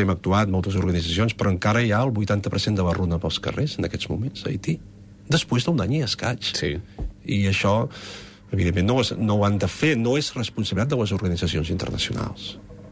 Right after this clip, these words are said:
Speaker 1: I això és complicat. Jo diria que és una, un, un estat, eh, no diria fallit, perquè, però sí quasi fallit, eh?
Speaker 2: Senyor Marquès, acabem amb un missatge positiu.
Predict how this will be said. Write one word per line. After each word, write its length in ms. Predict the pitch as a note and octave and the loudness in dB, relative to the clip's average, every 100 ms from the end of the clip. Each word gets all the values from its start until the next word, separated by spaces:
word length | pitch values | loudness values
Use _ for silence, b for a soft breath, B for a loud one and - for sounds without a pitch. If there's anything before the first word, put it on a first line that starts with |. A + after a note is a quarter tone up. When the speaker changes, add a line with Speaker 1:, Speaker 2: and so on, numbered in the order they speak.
| - | -6
Speaker 1:
I 220 | F#2 F#2+ | 0 2
això 540 | F2+ - F#2+ F#2+ A2 A2+ | 2 2 2 4 4 2
és 140 | A2 - | -2 -4
complicat. 400 | F2+ E2+ D#2+ A2 | -4 -2 0 2
Jo 80 | B2 | 2
diria 160 | D3 | 2
que 120 | D3+ D3 | 0 0
és 20 | |
una, 280 | C#3 B2+ A2+ B B B B B - | 0 2 0 B B B B B -2
un, 240 | C3+ B2+ A#2 | 0 2 0
un 240 | D3 B2+ A#2+ | 0 0 0
estat, 480 | - B2 B2 - - | 0 0 0 -4 -12
eh, 480 | - - - - - - - A#2+ | -12 -18 -14 -12 -12 -16 -4 0
no 180 | A#2+ | 0
diria 220 | A#2+ A2 G#2 | 2 0 0
fallit, 360 | F#2 A#2 C3 A2 | 2 2 0 -2
perquè, 540 | F#2+ F#2+ F#2 F#2 F2+ | -2 0 0 2 0
però 160 | F#2 G2 | 0 0
sí 880 | - G#2+ G#2 A2 A2+ G#2 F#2 F#2 F2+ - | 0 2 2 2 2 0 0 -2 -4 -4
quasi 320 | - G2+ F2+ F2+ | 0 2 2 -2
fallit, 440 | - - - - | -4 -8 -10 -10
eh? 100 | - - - - - - - B A#2+ G2+ B B B B - | -12 -12 -18 -20 -20 -20 -12 B -8 -10 B B B B -2
Speaker 2:
Senyor 200 | G#2 G#2+ | 0 2
Marquès, 240 | F#2+ G2 | 0 -2
acabem 240 | F2+ G2 A#2 | 0 2 2
amb 80 | A2 | 2
un 200 | G2 F2+ | 0 0
missatge 380 | F2+ F#2+ E2+ F2 | 0 0 0 0
positiu. 540 | F#2+ G2+ E2 F#2+ E2+ | 0 0 2 0 -2